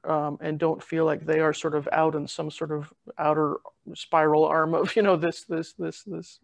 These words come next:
uh, galaxy. And, um, that they participate in Skydance events and learning, um, and, uh, the social programs within, within Skydance,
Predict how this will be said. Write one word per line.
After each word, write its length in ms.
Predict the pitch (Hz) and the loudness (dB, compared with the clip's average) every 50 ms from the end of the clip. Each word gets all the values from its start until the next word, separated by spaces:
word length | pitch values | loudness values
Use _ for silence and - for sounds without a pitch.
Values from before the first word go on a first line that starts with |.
| 233 | -8
uh, 180 | 175 160 165 170 165 160 | -6 -6 -6 -8 -8 -4
galaxy. 540 | - 170 170 170 165 - - - 165 156 - - - | 0 0 0 0 0 -4 -8 -12 -12 -12 -10 -6 -4
And, 280 | 170 165 165 165 151 - _ - - - - - - - _ _ - | -2 0 0 -2 -4 -8 _ -20 -20 -20 -20 -20 -20 -20 _ _ 0
um, 340 | - 165 160 151 147 151 151 _ _ _ _ _ _ _ | 2 4 4 4 2 0 -6 _ _ _ _ _ _ _
that 200 | - 170 147 151 | -2 0 0 2
they 240 | 165 160 156 160 156 | 2 2 4 2 0
participate 840 | 151 - - 170 - - 160 - - 156 - - 160 147 147 147 - | -2 -4 -6 -6 -4 -4 -6 -4 -6 -8 -8 -6 -6 -6 -6 -6 -8
in 120 | - 147 151 | -10 -12 -12
Skydance 540 | - - 165 156 151 151 147 143 139 - 160 | -10 -6 -4 -2 -2 -2 -2 -4 -6 -8 -10
events 440 | 151 - 151 147 143 143 143 - | -8 -6 -6 -6 -6 -8 -10 -12
and 180 | - 156 151 151 | -12 -10 -8 -6
learning, 460 | 156 151 151 151 147 147 147 147 - - _ - | -6 -6 -6 -6 -6 -8 -8 -10 -12 -16 _ -14
um, 460 | 143 139 139 139 139 147 143 143 139 _ _ | -12 -10 -10 -10 -10 -10 -12 -14 -16 _ _
and, 480 | - 139 143 147 143 139 143 143 147 - - - | -14 -12 -10 -8 -8 -8 -10 -12 -12 -16 -18 -14
uh, 400 | - - - - 50 - - - - _ _ - | -14 -12 -12 -12 -12 -12 -14 -16 -18 _ _ -12
the 80 | 175 | -10
social 360 | 170 - 170 156 151 - 156 147 | -8 -4 -4 -4 -4 -4 -8 -8
programs 500 | - 170 156 156 160 156 - 165 - - | -4 -4 -4 -4 -4 -6 -8 -10 -10 -10
within, 400 | 160 156 - 160 156 151 147 151 | -10 -8 -8 -8 -8 -8 -10 -12
within 300 | 175 156 151 156 156 151 | -10 -10 -8 -8 -8 -10
Skydance, 640 | 147 - - 151 151 151 156 156 156 156 151 - - | -10 -10 -10 -8 -8 -8 -8 -8 -10 -12 -14 -16 -20